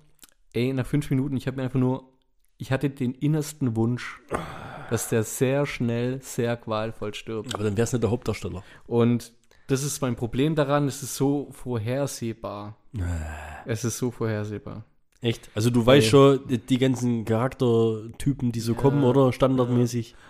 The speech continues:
Speaker 1: Hat mich alles nicht so sonderlich überrascht.
Speaker 2: Ja, deswegen hab ich das irgendwo geskippt. Keine Zeit dafür.
Speaker 1: Also die schlechte Schauspiel-, also ich finde die Idee, die Idee war gut, die, äh, w-,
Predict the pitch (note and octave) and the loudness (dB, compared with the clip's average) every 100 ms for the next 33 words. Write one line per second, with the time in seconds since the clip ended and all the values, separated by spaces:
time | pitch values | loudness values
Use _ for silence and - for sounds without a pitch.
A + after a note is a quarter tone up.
0 | - C3+ - D3 C3+ C#3+ C#3 C3+ B2 A2+ | 0 0 2 -4 0 0 0 -4 -4 -6
1 | A#2 A2+ G#2 G2+ G2+ G#2 - - - - | -4 -6 -8 -10 -10 -10 -14 -20 -20 -20
2 | - - - - - - - - - - | -20 -20 -20 -20 -20 -20 -20 -20 -20 -20
3 | - - - - C#3 G#3+ F3+ D#3 D#3 F3 | -20 -20 -10 2 6 8 6 2 4 4
4 | D3 D3 D3 C#3 D3 D3 C#3 C#3+ - - | 4 2 2 0 0 2 4 2 0 -4
5 | E3+ - - - - - - - - C3+ | -4 -6 -16 -18 -20 -20 -14 -10 -4 -4
6 | - C#3+ C#3 C#3+ D3+ D3 F3 F3 - D#3 | -2 0 4 6 4 4 2 2 2 2
7 | D#3 D#3+ C3 C3+ D#3 E3+ D3+ C#3+ F3 G3 | 2 2 0 0 0 0 0 0 0 0
8 | D3+ A#2+ B2+ C#3+ D3 B2+ A2+ D#3+ G3 G3 | -2 0 0 2 4 4 2 0 2 0
9 | - - C3+ A#2+ C3+ F#2+ B2 B2 A#2 A#2+ | -2 -2 -2 -2 -4 -2 2 2 0 -8
10 | B2+ B2+ - A2 | -12 -14 -12 -14